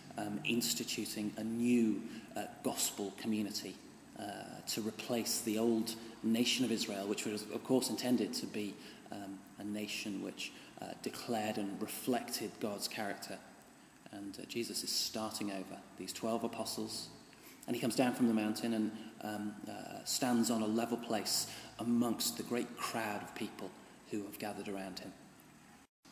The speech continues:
It's a very dramatic scene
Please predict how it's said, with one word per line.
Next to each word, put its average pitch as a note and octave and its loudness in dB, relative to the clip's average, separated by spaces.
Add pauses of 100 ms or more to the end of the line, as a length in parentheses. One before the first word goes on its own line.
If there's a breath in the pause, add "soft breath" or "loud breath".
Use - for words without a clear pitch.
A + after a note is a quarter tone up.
(720)
It's - 2
a A#2+ 4
very E3+ 4
dramatic A2 0
scene A#2+ 4